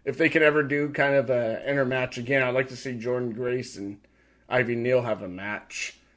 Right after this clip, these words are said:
If they could ever do that again, you know, let her come back for a match. If they wanna break that fourth wall,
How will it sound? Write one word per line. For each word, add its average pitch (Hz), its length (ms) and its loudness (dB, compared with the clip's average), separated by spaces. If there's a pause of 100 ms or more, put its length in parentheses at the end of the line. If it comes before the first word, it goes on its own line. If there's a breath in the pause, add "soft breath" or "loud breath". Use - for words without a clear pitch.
(140)
If 123 120 -6
they 131 100 0
could 127 140 -2
ever 120 160 -2
do 120 260 -4
that 120 200 2
again, 107 400 -6
you 110 100 -4
know, 104 200 -8
let 120 260 0
her 123 160 -2
come 123 260 -4
back 123 280 2
for 120 340 -4
a - 80 -2
match. 117 640 -6 (520)
If - 140 -6
they 123 100 2
wanna 123 180 2
break 110 260 -2
that 135 260 2
fourth 120 340 -2
wall, 117 440 0